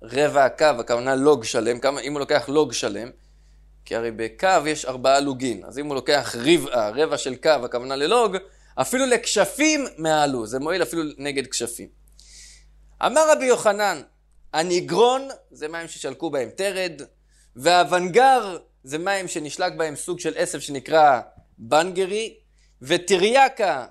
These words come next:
הכוונה לצרי, צרי שרף, אינו, אינו, אלא שרף הנוטף מעצה הכתף, בלסמון. מה שהם מועילים מעל ובין לגילויה, זה מועיל בין למישהו שהוא שתה מים שהיו מגולים ויש חשש שיש שם, אה,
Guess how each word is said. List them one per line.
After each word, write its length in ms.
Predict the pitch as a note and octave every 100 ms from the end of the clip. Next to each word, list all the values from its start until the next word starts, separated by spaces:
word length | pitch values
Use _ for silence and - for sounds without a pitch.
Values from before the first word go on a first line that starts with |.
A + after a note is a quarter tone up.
| _
הכוונה 520 | - C#3 D3+ F3+ E3+
לצרי, 1000 | C#3+ B2+ A2 E2+ - - - F#3+ A#3 G#3+ _ _ _ _
צרי 300 | - B2 D3+
שרף, 340 | - B2 C#3 B2
אינו, 420 | A#2 A2 A#2 C3 B2+
אינו, 320 | B2 A2+ B2+ C#3+ B2+ B2 B2
אלא 160 | C3+
שרף 320 | C3 B2 C#3 B2+
הנוטף 320 | A#2+ C#3+ C3
מעצה 340 | A#2 A2+ C#3+
הכתף, 500 | B2+ - G3 G#3+ D#3+ - _ _ _
בלסמון. 720 | G#2+ A2+ A2 G3 A3+ G#3+ F#3 - _ _ _ _ _ _ _ _ _ _ - - - - _ _ _ _ _ _ _
מה 260 | G2 D3+ G#3+
שהם 240 | A#3+ G#3
מועילים 600 | F#3 E3 F3+ A#3+ A3+ F#3+
מעל 380 | F3+ F#3+ A#3 G#3+
ובין 460 | F#3+ C#3+ A3+ B3 A3
לגילויה, 640 | E3+ D#3 D#3 F3 G#3 A#3+ B3+ _
זה 160 | C3+ E3
מועיל 260 | F#3+ G#3+
בין 280 | F3+ E3+ A3
למישהו 300 | G3+ G3+ G3+
שהוא 140 | F#3 F3
שתה 280 | E3+ F3+
מים 260 | E3+ F3+ F3
שהיו 200 | D#3+ E3
מגולים 460 | E3+ C3+ C3 D3+ E3+
ויש 180 | D#3 -
חשש 240 | - D#3
שיש 160 | D3 C#3+
שם, 160 | C#3
אה, 160 | B2 A2